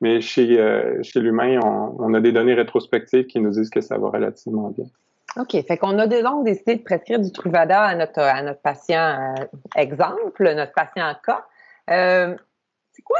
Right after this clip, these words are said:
Speaker 2: les, euh, le suivi qu'on va mettre en place par la suite ? Là, là, tu nous as dit, selon la loi, on va être requis de référer à un autre professionnel dans les soixante-douze heures. Y a-t-il d'autres suivis qu'on doit mettre en place ?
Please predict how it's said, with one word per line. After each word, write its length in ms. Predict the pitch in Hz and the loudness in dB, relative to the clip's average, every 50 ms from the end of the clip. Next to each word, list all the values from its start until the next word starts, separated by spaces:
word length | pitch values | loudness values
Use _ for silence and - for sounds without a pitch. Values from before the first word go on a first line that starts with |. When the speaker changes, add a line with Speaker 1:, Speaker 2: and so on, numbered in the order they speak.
| 571 330 | 2 2
Speaker 2:
les, 340 | 190 156 165 170 156 156 | 2 0 -2 0 2 2
euh, 300 | 147 143 139 139 139 139 - | 4 4 4 2 0 -2 0
le 160 | 160 165 165 | 0 0 0
suivi 500 | 156 - - - 208 196 180 185 262 277 | 0 -2 -6 -4 -4 -2 -2 -2 -4 -4
qu'on 140 | - 190 160 | -2 -4 -2
va 120 | 147 156 | -2 0
mettre 200 | 156 175 180 - | -2 -2 -2 -2
en 120 | 165 156 151 | -4 -6 -2
place 260 | - 196 208 202 - | 0 0 0 0 -2
par 160 | - 165 160 | -2 0 2
la 120 | 156 147 143 | 2 0 0
suite ? 240 | - - 175 - - | 0 -2 -2 0 2
Là, 120 | 160 156 | 2 4
là, 120 | 190 233 | 4 4
tu 140 | 247 - 233 | 2 2 0
nous 160 | 208 196 180 | 0 2 2
as 60 | 185 185 | 2 0
dit, 100 | 190 208 | 0 0
selon 300 | - 233 202 185 175 180 | 0 0 0 2 0 2
la 140 | 175 170 | 2 2
loi, 260 | 170 180 202 214 220 202 | 2 0 0 -2 -2 0
on 40 | |
va 120 | 170 175 165 | 2 2 0
être 140 | 165 - - | 0 0 -4
requis 320 | 175 170 - - - 233 | -6 -6 -6 -6 -4 0
de 80 | 190 196 | 2 4
référer 540 | 180 175 160 165 165 - 165 165 190 196 190 | 4 4 2 0 -2 -2 -2 0 2 2 4
à 140 | 170 160 156 | 2 2 0
un 120 | 156 160 | -2 -6
autre 140 | 180 180 - | -8 -8 -8
professionnel 460 | - 165 156 - 175 165 180 196 208 | -8 -8 -6 -4 -4 -4 -2 0 0
dans 100 | 190 170 | 0 0
les 120 | 165 165 | -2 -4
soixante-douze 640 | 160 - 180 175 170 180 170 170 170 165 170 165 180 | -4 -2 -4 -4 -2 -4 -4 -4 -2 -4 -2 0 2
heures. 320 | 170 - - - 208 240 - _ _ _ _ _ _ | 2 2 0 -2 -6 -8 -12 _ _ _ _ _ _
Y 60 | 185 | 2
a-t-il 320 | 190 190 - - 240 226 208 | 2 2 0 -6 -8 -2 0
d'autres 420 | 247 262 294 349 359 349 - - | 2 2 2 0 -4 -6 -10 -14
suivis 400 | - - - - 214 190 180 180 | -20 -10 -4 -2 0 0 0 -2
qu'on 140 | - 190 185 | -2 0 2
doit 100 | 185 185 | 2 2
mettre 220 | 190 208 208 - | 2 0 -2 -2
en 140 | 202 180 - | -2 -2 -2
place ? 280 | - 196 220 320 381 | -2 -2 -2 -2 -4